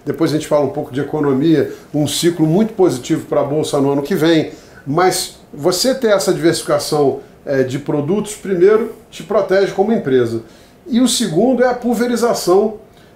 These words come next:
é, dos nossos investidores. A gente conseguiu, é, como empresa de gestão, pensar em ser uma Souza Cruz,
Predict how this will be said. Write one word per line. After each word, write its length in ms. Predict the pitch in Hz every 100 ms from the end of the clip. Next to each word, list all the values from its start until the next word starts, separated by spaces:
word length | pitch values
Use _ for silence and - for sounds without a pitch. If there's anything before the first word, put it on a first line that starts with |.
| -
é, 320 | 151 156 156
dos 360 | 147 139 180 160
nossos 360 | 190 190 156
investidores. 680 | 185 190 202 214 143 131 117
A 80 | 139
gente 280 | 143 180 -
conseguiu, 680 | 190 190 160 131 139 123 - - - -
é, 100 | 131
como 340 | - 170 185
empresa 520 | 170 127 139 147 127 135
de 200 | 127 190
gestão, 640 | 151 139 - 185 175 - - - - -
pensar 520 | 185 185 - 196 214
em 40 |
ser 380 | 196 - 180 202
uma 200 | 214 214
Souza 340 | 202 202 202 208
Cruz, 560 | 196 185 190 180 -